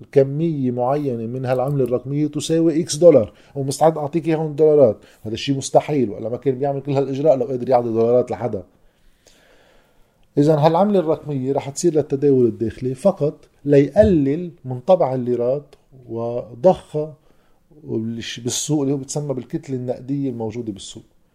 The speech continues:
بده يخففها. بيصير عنده س-، تول، وسيلة جديدة للتعامل مع شو في عنا ليرات بالسوق، شو في عنا دولارات عم نصفيها عبر الليرات، قديش بصغرهم، قديش بكبرهم،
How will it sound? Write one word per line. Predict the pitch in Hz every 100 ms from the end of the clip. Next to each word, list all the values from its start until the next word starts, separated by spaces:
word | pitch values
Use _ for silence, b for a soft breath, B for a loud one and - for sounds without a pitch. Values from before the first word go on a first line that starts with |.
| _ 135
بده | 131
يخففها. | 127 147 - 143 - - b b b b b b b b b b b b b _ _ _ _ _ _ -
بيصير | 202 - 262 220
عنده | 202 196 175
س-، | - 151 - 151 -
تول، | 208 180 185 160 - _ _ _ _ _ 135
وسيلة | 147 - 208 170 147
جديدة | 135 156 156 139 147 151
للتعامل | 127 123 131 135 135 - 117 113 - 127 160 165 151 151 156 156 _ _ 120
مع | 135 151 135 110
شو | - 165
في | 170
عنا | 165 165 151
ليرات | 151 151 156 151
بالسوق، | 139 - 151 156 -
شو | - 135
في | 147
عنا | 139 143 143 123
دولارات | 120 123 127 135 147 123
عم | 123
نصفيها | 113 127 - 139 123
عبر | 117 120
الليرات، | 120 120 120 127 143 143 B B 135
قديش | 123 160 160
بصغرهم، | 135 139 135 151 147 143
قديش | 117 143 -
بكبرهم، | - 131 120 139 135 135